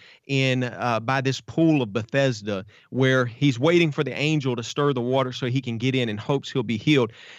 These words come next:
This guy is, is the lowest of the low. He's a poor, he's a beggar, he's the mar-, marginalized. And so the message there is,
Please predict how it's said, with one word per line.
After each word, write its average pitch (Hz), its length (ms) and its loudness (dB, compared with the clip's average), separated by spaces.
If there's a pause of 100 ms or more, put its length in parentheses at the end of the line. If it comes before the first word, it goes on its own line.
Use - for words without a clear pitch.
This 165 260 2
guy 151 420 0
is, 127 320 -2 (200)
is 123 160 -6
the 123 100 -4
lowest 156 400 0
of 135 80 -4
the 135 80 -2
low. 127 220 -2
He's 110 180 -6
a 107 60 -4
poor, 147 420 0
he's 127 220 -2
a 104 60 -4
beggar, 135 360 0
he's 120 220 -4
the 110 80 -6
mar-, 120 260 -2
marginalized. 131 720 0 (380)
And 131 120 -6
so 147 140 0
the 131 80 0
message 156 400 -4
there 165 260 2
is, 139 280 0